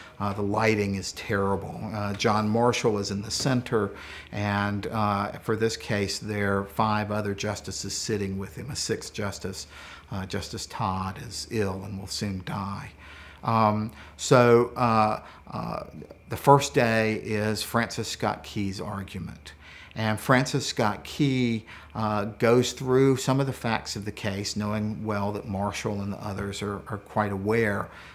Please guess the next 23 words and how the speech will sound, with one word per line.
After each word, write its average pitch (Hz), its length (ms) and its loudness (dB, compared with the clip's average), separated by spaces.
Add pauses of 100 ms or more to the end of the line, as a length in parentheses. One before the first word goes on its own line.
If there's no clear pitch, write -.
(140)
uh, 101 280 -2
of 104 280 -2
the, 101 320 -4
the 107 100 -6
facts - 460 -4
as 98 280 -6
have 101 140 -8
come 101 200 -4
forward 98 460 -4
in 95 140 -6
the 98 60 -6
documents. - 800 -4 (460)
And 120 200 2
then 160 500 8
he 135 440 2
tells 123 640 2
them 101 500 2 (340)
that 110 640 2 (420)
by 110 200 4
the 104 100 -2
law 123 580 4
of 120 220 -6
nature, 107 640 -2